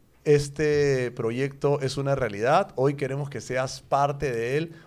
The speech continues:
hoy queremos decirte feliz Navidad, queremos decirte que la hiciste,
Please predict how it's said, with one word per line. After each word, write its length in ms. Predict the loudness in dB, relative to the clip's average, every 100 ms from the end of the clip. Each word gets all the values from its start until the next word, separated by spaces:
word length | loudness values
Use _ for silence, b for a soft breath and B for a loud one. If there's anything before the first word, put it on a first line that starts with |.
| 6
hoy 320 | 8 10 6
queremos 340 | 2 0 2
decirte 680 | 0 0 -2 0 0 0 0 B B B B
feliz 300 | 2 2 2
Navidad, 640 | 2 4 6 6 4 -6
queremos 360 | -4 0 2 2
decirte 720 | 0 0 -2 0 0 0 -2 B B
que 120 | 2
la 120 | 2
hiciste, 560 | 2 2 0 -2 -4